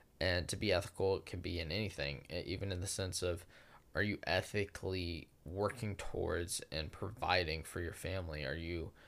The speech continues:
are you being an example for the people around you? Are you being an ethical and, uh, are, are you being a good person? Are you being, are you being w-, what it is you need to? Are you being successful for your family? Are you doing all these things? Be,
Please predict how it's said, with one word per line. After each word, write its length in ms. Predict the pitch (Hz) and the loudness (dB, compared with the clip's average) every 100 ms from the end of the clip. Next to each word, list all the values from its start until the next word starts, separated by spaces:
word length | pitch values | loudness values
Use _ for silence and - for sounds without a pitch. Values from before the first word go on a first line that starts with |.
| - - | -20 -6
are 60 | - | -2
you 120 | 101 | 0
being 340 | 98 101 98 | 0 2 2
an 100 | 92 | 2
example 520 | 87 107 92 92 - 82 | 0 0 0 0 0 -2
for 160 | 92 | -2
the 100 | 85 | -4
people 320 | - 92 - | -2 -4 0
around 480 | 82 76 80 90 95 | -2 0 0 -2 -2
you? 140 | - 71 | -2 -2
Are 80 | |
you 160 | 71 78 | -2 -4
being 300 | 82 82 85 | -4 -4 -2
an 100 | 80 | -4
ethical 680 | - 69 - - - 85 - | -2 -2 -4 -6 -2 0 0
and, 400 | 76 80 78 73 - - - - - - - | -2 -2 -2 -4 -10 -16 -20 -20 -20 -20 -4
uh, 80 | - - | -2 2
are, 160 | 107 - | 2 4
are 60 | 117 | 4
you 140 | 127 | 4
being 340 | 123 127 131 | 8 8 10
a 60 | 127 | 8
good 300 | 107 110 - | 6 4 2
person? 360 | - 101 - 85 | 2 0 0 -2
Are 80 | |
you 140 | 92 98 | 0 2
being, 540 | 92 113 110 104 101 - - - - - - - - - - | 2 4 4 2 -2 -6 -16 -20 -20 -20 -20 -20 -20 -20 -6
are 80 | 117 | 0
you 100 | 113 | 2
being 400 | 113 117 120 110 | 6 6 6 4
w-, 260 | 98 101 65 | 2 0 2
what 160 | 107 | 4
it 120 | 107 | 4
is 280 | 107 104 98 | 6 6 4
you 100 | 104 | 2
need 300 | 98 101 107 | 2 2 2
to? 280 | - - 64 | 0 0 0
Are 100 | 73 | 0
you 120 | 82 | 0
being 300 | 87 101 104 | 0 2 2
successful 560 | - 101 - 98 - 92 | 2 2 2 2 2 -2
for 160 | - | 0
your 80 | 85 | -2
family? 420 | 87 92 101 95 | 0 2 2 2
Are 80 | 82 | 0
you 140 | 82 85 - - - | 0 -4 -10 -14 -4
doing 200 | 98 92 | 0 0
all 120 | 85 | 0
these 180 | 87 - | 0 0
things? 440 | 92 85 - - - - | 0 0 -4 -8 -10 -2
Be, 280 | 101 101 | -2 0